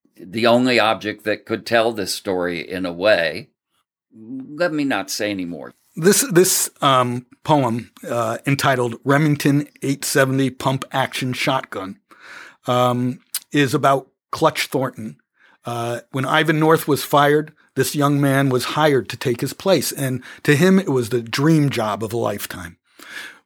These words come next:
Speaker 2: Factory closes, and he's working at Dunkin' Donuts, um, at the drive-up window, serving coffee. And, um, what really I tried to express in this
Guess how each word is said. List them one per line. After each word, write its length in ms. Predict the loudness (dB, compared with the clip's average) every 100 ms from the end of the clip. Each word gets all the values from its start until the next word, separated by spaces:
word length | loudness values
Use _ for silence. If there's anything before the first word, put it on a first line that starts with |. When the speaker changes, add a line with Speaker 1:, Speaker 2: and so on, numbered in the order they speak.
| _ -14 -10 0
Speaker 2:
Factory 460 | 2 2 2 0
closes, 640 | 2 4 4 6 4 4 -2 -14 -20 -20 -8
and 420 | -2 0 0 -2
he's 360 | -2 0 0 -4
working 580 | 0 0 2 0 0 -2 -4
at 280 | -6 -6 0
Dunkin' 380 | 0 0 -2
Donuts, 560 | 0 0 0 -4 -8 -8 -10 -12
um, 440 | -8 -6 -8 -12 _ _ -10
at 140 | -6
the 100 | -6 -6 -14 _ _ _
drive-up 480 | 2 2 0 -4 -8
window, 340 | -10 -10 -14 -10
serving 380 | -6 -4 -6
coffee. 500 | -6 -6 -6 -10 -16 _ -14
And, 340 | -10 -10 -10 -14 -18 -20 -20 -20 -12
um, 320 | -8 -6 -8 -12 -18 _ _ -20 -10 -10 -6
what 360 | 2 2 2 -6 _ -4
really 720 | 2 6 6 6 6 4 2 -6 _ _ -4
I 80 | -2
tried 340 | 2 2 2
to 100 | 0
express 560 | -2 -4 2 2 2 0
in 240 | -4 -4
this 340 | -2 -4 -6